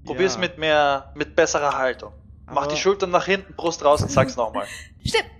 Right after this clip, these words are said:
Speaker 2: Baldo
Speaker 3: Das
Speaker 2: meinte immer, wir sind auf die Insel gekommen, weil zu Hause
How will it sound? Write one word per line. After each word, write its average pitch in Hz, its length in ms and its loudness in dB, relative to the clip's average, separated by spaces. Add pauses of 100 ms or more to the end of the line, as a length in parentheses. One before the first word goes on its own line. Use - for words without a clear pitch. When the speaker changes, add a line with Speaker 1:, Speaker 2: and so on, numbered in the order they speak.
(600)
Speaker 2:
Baldo 131 280 -10
Speaker 3:
Das 147 120 -6
Speaker 2:
meinte 160 300 -8
immer, 131 460 -6 (280)
wir 127 140 -10
sind 127 300 -12
auf 123 160 -18
die - 160 -18
Insel 123 280 -14
gekommen, 117 520 -14
weil 110 380 -12 (1900)
zu - 180 -20
Hause 107 640 -14